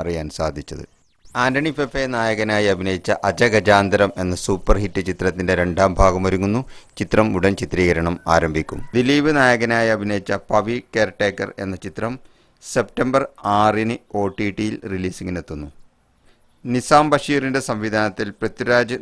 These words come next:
നായകനാകുന്ന ചിത്രം നോബഡി എന്ന മുഴുനീള കോമഡി ചിത്രം അണിയറ പ്രവർത്തനങ്ങൾ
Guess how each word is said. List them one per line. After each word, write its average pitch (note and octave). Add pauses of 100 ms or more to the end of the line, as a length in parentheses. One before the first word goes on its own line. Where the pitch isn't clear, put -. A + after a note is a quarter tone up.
നായകനാകുന്ന G2
ചിത്രം G#2+ (300)
നോബഡി C3
എന്ന A#2+ (220)
മുഴുനീള A2 (100)
കോമഡി G2
ചിത്രം G2 (880)
അണിയറ A2+ (120)
പ്രവർത്തനങ്ങൾ F#2+